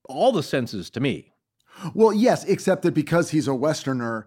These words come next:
Speaker 1: Yes.
Speaker 2: he literally has a vision of Jesus Christ climbing down off the cross
Speaker 1: Yeah, he has
Speaker 2: and
Speaker 1: a m-,
Speaker 2: coming and talking
Speaker 1: right,
Speaker 2: to him.
Speaker 1: right.
Speaker 2: I mean, at a certain point, you're just like, "Well, okay, I see what is happening and how he's translating
Speaker 1: Yes.
Speaker 2: it." And all the sort of metaphorical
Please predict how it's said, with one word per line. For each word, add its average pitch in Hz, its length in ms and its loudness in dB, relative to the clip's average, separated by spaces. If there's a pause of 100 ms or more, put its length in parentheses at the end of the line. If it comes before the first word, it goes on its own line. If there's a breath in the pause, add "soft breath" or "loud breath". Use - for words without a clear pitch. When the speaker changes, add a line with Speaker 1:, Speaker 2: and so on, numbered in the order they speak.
Speaker 1:
Yes. 135 180 0
Speaker 2:
he 185 140 2
literally 170 520 4
has 139 180 -2
a 123 80 -4
vision 120 520 -4
of 131 200 -6
Jesus 117 480 -2
Christ 120 480 -6
climbing 131 500 -4
down 123 420 -2
off 120 300 -6
the 123 80 -10
cross 113 360 -2
Speaker 1:
Yeah, 156 100 4
he 160 100 2
has 190 140 4
Speaker 2:
and 185 60 4
Speaker 1:
a - 20 6
m-, 175 60 4
Speaker 2:
coming 196 180 2
and 208 80 -2
talking 214 320 2
Speaker 1:
right, 135 80 -2
Speaker 2:
to 113 140 -4
him. 85 120 -10
Speaker 1:
right. 113 240 0
Speaker 2:
I - 80 -8
mean, 220 120 2
at 220 100 4
a - 20 -2
certain 220 300 -4
point, 156 360 -2
you're 160 120 0
just 143 180 -2
like, 143 160 -4
"Well, 156 220 0
okay, 113 280 -4
I 131 280 -4
see - 280 -4
what 156 160 0
is 147 100 -4
happening 127 420 -6
and 117 80 -12
how 113 160 -12
he's 156 260 -10
translating 120 560 -6
Speaker 1:
Yes. 113 260 0
Speaker 2:
it." 135 40 -10
And 120 200 -8 (160 soft breath)
all 170 440 2
the 151 120 0
sort 147 220 -4
of 120 80 -6
metaphorical 127 1000 -4